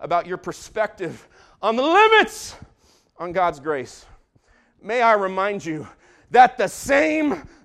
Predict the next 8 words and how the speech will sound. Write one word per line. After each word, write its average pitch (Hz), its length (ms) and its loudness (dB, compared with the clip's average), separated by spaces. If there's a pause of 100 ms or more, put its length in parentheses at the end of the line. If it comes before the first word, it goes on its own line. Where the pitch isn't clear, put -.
(120)
dude 262 520 -2 (300)
said 262 380 2
he 285 180 -4
came 294 680 -2 (240)
to 254 120 2
loose 277 600 -2 (240)
the - 120 4
bonds 330 760 8